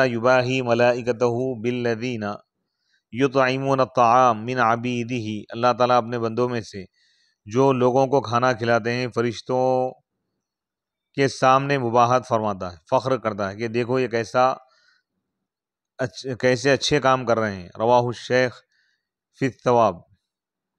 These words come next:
عن الحسن مرسلن۔ مگر لنگر لٹانا، جسے کہتے ہیں کہ لوگ چھتوں پر بیٹھ کر روٹیاں وغیرہ پھینکتے ہیں، کچھ ہاتھوں میں آتی ہے، کچھ زمین پر گرتی ہیں، کچھ پاؤں کے نیچے آتی ہے، یہ منع ہے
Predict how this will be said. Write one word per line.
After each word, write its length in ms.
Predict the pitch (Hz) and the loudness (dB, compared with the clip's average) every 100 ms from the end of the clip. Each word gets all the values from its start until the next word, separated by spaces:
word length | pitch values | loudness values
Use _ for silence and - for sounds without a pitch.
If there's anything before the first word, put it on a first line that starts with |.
| _ _ _ _ _ _ _ - | _ _ _ _ _ _ _ -6
عن 120 | 123 | 0
الحسن 560 | 135 123 - 127 135 131 120 | 2 2 -2 -2 0 -2 -4
مرسلن۔ 420 | 110 - 101 90 _ _ _ _ | -8 -8 -8 -10 _ _ _ _
مگر 200 | 117 131 | -2 0
لنگر 320 | 135 123 127 139 | 2 2 4 2
لٹانا، 540 | 123 107 127 123 110 | 2 0 0 2 2
جسے 320 | 104 104 - 131 | -2 -8 -2 0
کہتے 340 | 120 117 117 | 0 0 -2
ہیں 80 | 127 | -4
کہ 100 | 127 | -4
لوگ 240 | 113 123 127 | 0 0 -2
چھتوں 320 | - 113 120 | -6 -4 -2
پر 160 | 120 120 | 0 0
بیٹھ 300 | 107 117 101 | 0 -2 -2
کر 180 | 120 120 - _ _ _ | -4 -6 -8 _ _ _
روٹیاں 360 | 110 120 120 131 | -4 -2 2 2
وغیرہ 280 | 120 120 120 | 4 4 2
پھینکتے 460 | - 117 110 113 | 0 -6 -4 -4
ہیں، 200 | 113 92 87 _ _ _ _ - | -4 -6 -14 _ _ _ _ -10
کچھ 140 | 127 113 | -8 0
ہاتھوں 300 | 123 120 135 | 2 2 2
میں 120 | 131 | 2
آتی 300 | 123 113 123 | 0 0 -4
ہے، 40 | |
کچھ 160 | 123 127 | -4 -6
زمین 320 | 110 113 123 | -6 -6 -8
پر 140 | 110 117 | -6 -8
گرتی 320 | 104 92 95 85 | -8 -12 -14 -18
ہیں، 140 | 85 _ _ _ _ _ - | -20 _ _ _ _ _ -8
کچھ 160 | 123 | -8
پاؤں 220 | - 123 131 | 0 2 2
کے 120 | 131 | 0
نیچے 260 | 127 113 123 | -4 -2 0
آتی 240 | 107 95 | 0 -4
ہے، 60 | 101 | -6
یہ 120 | 123 | -4
منع 260 | 113 110 113 | -4 -2 -4
ہے 180 | 95 | -6